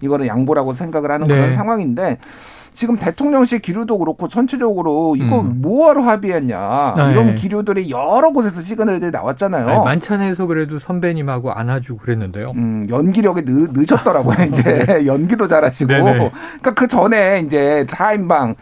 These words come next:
Speaker 1: 윤핵관 사 인방 만나가지고
Speaker 2: 어.
Speaker 1: 뭐 이런 시그널들이 지금 지도부 사실상 무시한 거잖아요. 거기에서 국정 현안의 논의를 했겠죠.
Speaker 2: 어.
Speaker 1: 그러니까 그 결정적으로 어쨌든 전체적으로 보면 국정조사 안 하고 싶은데 지금
Speaker 2: 아.
Speaker 1: 민주당이 명분 주네? 아유,
Speaker 2: 아.
Speaker 1: 땡큐.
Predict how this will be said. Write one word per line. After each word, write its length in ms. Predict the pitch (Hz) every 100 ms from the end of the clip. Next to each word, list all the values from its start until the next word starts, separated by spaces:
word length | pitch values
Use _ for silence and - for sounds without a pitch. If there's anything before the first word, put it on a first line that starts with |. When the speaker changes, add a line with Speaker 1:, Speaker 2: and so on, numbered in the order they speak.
| -
Speaker 1:
윤핵관 440 | 143 180 - 160
사 180 | 147 196
인방 300 | 202 175 160
만나가지고 760 | 127 104 131 139 113 117 110 107
Speaker 2:
어. 200 | 120 117
Speaker 1:
뭐 160 | 113
이런 200 | 117 139
시그널들이 720 | 131 180 196 185 160 139 143 143 - - -
지금 240 | - 147 139
지도부 360 | 143 165 156
사실상 440 | 156 185 - 165 107
무시한 340 | 117 131 131
거잖아요. 440 | 120 104 82 82 67 -
거기에서 380 | 117 143 139 139
국정 400 | 131 123 151 147
현안의 300 | 196 170 160
논의를 400 | 120 131 139 139
했겠죠. 340 | 127 123 120
Speaker 2:
어. 200 | 110 110 - -
Speaker 1:
그러니까 300 | - 220 - - -
그 260 | - 160 175
결정적으로 500 | - 175 269 320 262
어쨌든 440 | 180 202 269 240 123 - -
전체적으로 420 | 233 320 311 294
보면 140 | 277 254
국정조사 420 | 214 359 330 269
안 160 | 160
하고 160 | 226 339
싶은데 680 | 277 254 233 262 233 131 131
지금 180 | 226 220
Speaker 2:
아. 40 |
Speaker 1:
민주당이 360 | 208 262 240 233
명분 340 | 151 202 247
주네? 420 | 190 175 196 - -
아유, 220 | - 170
Speaker 2:
아. 140 | 127
Speaker 1:
땡큐. 480 | 254 - 320 196 110